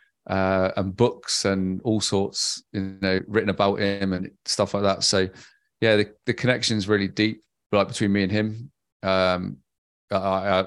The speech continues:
I look just like him when he was, uh, when he was a younger soldier. Uh, both married in our uniforms,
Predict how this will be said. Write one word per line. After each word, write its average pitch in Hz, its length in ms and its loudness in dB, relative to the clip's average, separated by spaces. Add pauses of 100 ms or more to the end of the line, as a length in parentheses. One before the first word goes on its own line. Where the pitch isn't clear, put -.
I 98 80 0
look 104 300 0
just 95 220 -2
like 101 220 2
him 110 240 -4
when 98 140 0
he 98 60 2
was, 92 200 0
uh, 92 360 2 (180)
when 98 120 0
he 98 60 2
was 92 120 0
a 95 40 2
younger 95 240 2
soldier. 101 460 0 (760)
Uh, 95 400 0 (600)
both 101 240 0
married 98 500 0
in 95 60 0
our 95 100 2
uniforms, 101 920 0